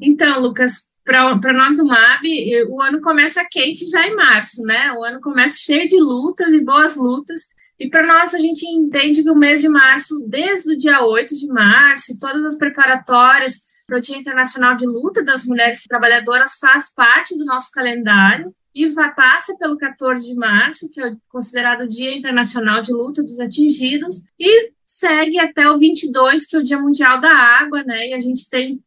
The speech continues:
tem tudo a ver esse tema com o tema do mab. Então, a gente incorpora aí todo esse calendário que vai do início ao final do mês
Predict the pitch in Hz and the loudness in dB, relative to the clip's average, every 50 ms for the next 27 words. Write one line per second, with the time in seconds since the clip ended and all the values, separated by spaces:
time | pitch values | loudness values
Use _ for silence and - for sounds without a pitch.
0 | _ _ _ - 262 247 247 294 294 320 320 294 - 262 254 285 349 330 - 311 | _ _ _ -4 -2 0 0 2 4 2 2 2 2 0 0 0 0 -2 -4 -6
1 | 294 - 262 254 262 285 294 294 - 262 247 240 254 254 - 254 240 240 247 240 | -6 -4 -2 0 0 0 -2 -2 -4 -6 -6 -6 -6 -6 -4 -4 -2 -2 -2 -4
2 | 247 277 277 247 226 226 240 262 277 277 320 311 - _ _ _ _ _ _ 247 | -4 -6 -4 0 2 4 4 2 2 -2 -6 -8 -8 _ _ _ _ _ _ -10
3 | - 269 277 285 294 294 330 302 - 339 339 302 339 320 311 302 302 302 269 277 | -6 -2 -2 0 0 0 -2 -4 -6 -6 -8 -2 0 0 0 0 -2 -4 0 2
4 | 302 311 302 294 294 311 302 - 285 285 285 359 320 - 320 294 - 330 302 302 | 2 4 4 2 0 -2 -4 -6 -6 -4 -4 -4 -2 -4 -6 -2 -2 0 0 2
5 | 302 302 285 247 247 240 254 277 294 294 302 302 269 277 277 269 262 285 285 277 | 0 0 2 2 4 4 4 2 0 -4 -4 -6 -4 0 -2 -2 0 -2 -4 -4
6 | 294 302 - 339 320 311 - - 311 294 269 233 226 240 285 294 _ _ _ _ | -4 -6 -2 -2 -4 -4 -2 -4 -2 0 2 2 2 2 0 -4 _ _ _ _
7 | _ _ _ _ 240 269 294 285 262 240 240 247 285 285 285 - - | _ _ _ _ -4 0 0 2 2 2 2 2 0 -2 -4 -8 -10